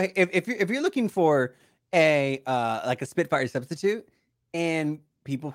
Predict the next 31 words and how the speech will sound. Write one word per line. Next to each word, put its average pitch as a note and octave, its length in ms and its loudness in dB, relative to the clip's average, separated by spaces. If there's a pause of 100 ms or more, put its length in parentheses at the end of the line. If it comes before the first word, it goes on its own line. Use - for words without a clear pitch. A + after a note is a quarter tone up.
(140)
probably C#3+ 280 0
still D#3 200 -2
hate D#3 240 -2
this - 120 -10
gun, F3 240 -2
I, C3+ 80 -2
and, C3+ 300 -2
but, E3 160 6
but F#3+ 200 6
it's C#3+ 100 -8
been E3 140 -2
getting D#3+ 200 2
a C3+ 40 0
lot D3 180 2
more D3+ 140 0
love. D3 360 0 (260)
It's - 120 -20
the D3 80 -2
Rampage. C#3 560 -2
You D#3+ 80 4
already G3 160 2
knew G3+ 140 2
it. B2+ 180 -4
You D3+ 140 2
already G#3+ 160 0
knew G#3 80 -2
what G3+ 80 0
I - 20 4
was F3 80 0
gonna F3 160 -2
say. A#2+ 280 -6